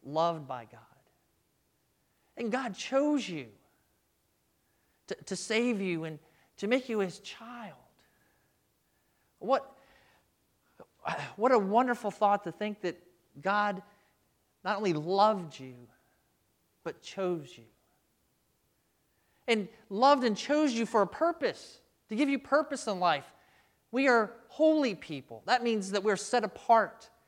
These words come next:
That means that we are dedicated to God for his service.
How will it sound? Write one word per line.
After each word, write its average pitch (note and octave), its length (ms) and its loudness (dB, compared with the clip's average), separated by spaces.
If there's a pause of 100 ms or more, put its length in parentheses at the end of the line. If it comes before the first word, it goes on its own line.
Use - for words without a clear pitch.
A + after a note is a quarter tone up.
(160)
That G#3 140 4
means A3 200 -2
that F#3+ 200 0
we A3 240 0
are F#3+ 440 4 (280)
dedicated G3 760 -2
to D3 100 -14
God C3+ 380 -6 (540)
for A3+ 220 2
his A3 180 -2
service. C4 800 -4